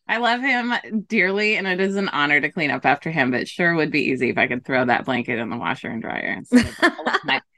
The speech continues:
Speaker 1: like, it's, it's like a whole sandwich, 'cause I learned early on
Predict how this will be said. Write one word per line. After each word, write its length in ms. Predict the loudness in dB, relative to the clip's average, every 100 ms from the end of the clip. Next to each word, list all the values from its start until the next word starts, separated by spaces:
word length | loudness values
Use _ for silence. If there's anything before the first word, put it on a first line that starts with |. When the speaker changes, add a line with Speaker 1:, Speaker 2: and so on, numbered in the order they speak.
| _
Speaker 1:
like, 160 | 0 2
it's, 340 | -2 -2 0 2
it's 320 | 2 0 0
like 140 | 0
a 100 | 2
whole 160 | 0 -4
sandwich, 640 | -2 0 0 0 -4 -4
'cause 160 | -2 0
I 140 | 0
learned 300 | 0 0 0
early 260 | 0 0 0
on 440 | -2 0 2 2